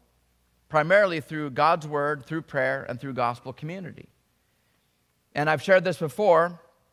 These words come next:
but every Monday I look at my personal vision,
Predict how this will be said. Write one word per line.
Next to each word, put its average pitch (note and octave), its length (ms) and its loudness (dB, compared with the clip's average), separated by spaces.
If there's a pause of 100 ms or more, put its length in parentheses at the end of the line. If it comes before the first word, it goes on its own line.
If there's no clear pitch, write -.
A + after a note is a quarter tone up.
(500)
but C3 140 0
every D#3 300 0
Monday D3+ 500 0
I C#3+ 180 2
look E3 280 0
at E3+ 300 -2 (280)
my D3 160 0
personal F#3 600 -2
vision, F3+ 580 -4